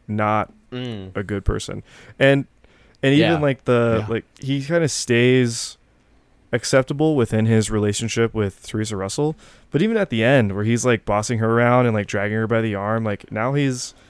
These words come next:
Speaker 1: he's, like, gotten rid of the nice persona with Russell too. It's like he's, he's totally off the, off the charts, off the rails.
Speaker 2: Mm.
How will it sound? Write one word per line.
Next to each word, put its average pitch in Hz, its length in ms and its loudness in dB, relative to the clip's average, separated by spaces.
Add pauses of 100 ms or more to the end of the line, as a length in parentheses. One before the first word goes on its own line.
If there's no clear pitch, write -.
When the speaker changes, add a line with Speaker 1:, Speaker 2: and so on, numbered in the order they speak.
(640)
Speaker 1:
he's, 117 260 -4
like, 113 140 0
gotten 113 280 4
rid 110 160 4
of 104 460 0 (420)
the 117 140 0
nice 110 240 2
persona 107 420 0
with 101 380 -4 (180)
Russell 113 360 -4
too. 120 320 -4 (520)
It's - 100 -14
like 98 160 -6
he's, - 280 -6
he's 147 240 -2
totally 117 320 0
off 95 240 -8
the, 98 260 -6 (120)
off 98 180 -8
the 98 60 -10
charts, 101 340 -6
off 104 140 -6
the 104 80 -8
rails. 98 380 -8 (1200)
Speaker 2:
Mm. 113 280 -10